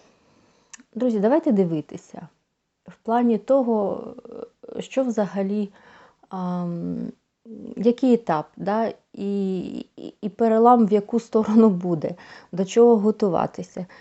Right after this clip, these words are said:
Чи то насправді декілька місяців буде і закінчиться активна фаза, в принципі, як і розклади нам говорили про це, да?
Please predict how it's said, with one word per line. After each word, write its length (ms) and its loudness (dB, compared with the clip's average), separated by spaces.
Чи 140 -10
то 160 2
насправді 600 2
декілька 480 0
місяців 600 0
буде 600 0
і 400 -6
закінчиться 720 -2
активна 460 -4
фаза, 380 -2
в 60 -6
принципі, 540 0
як 220 -6
і 40 -8
розклади 480 -4
нам 220 0
говорили 440 -2
про 180 -10
це, 220 -8
да? 200 -2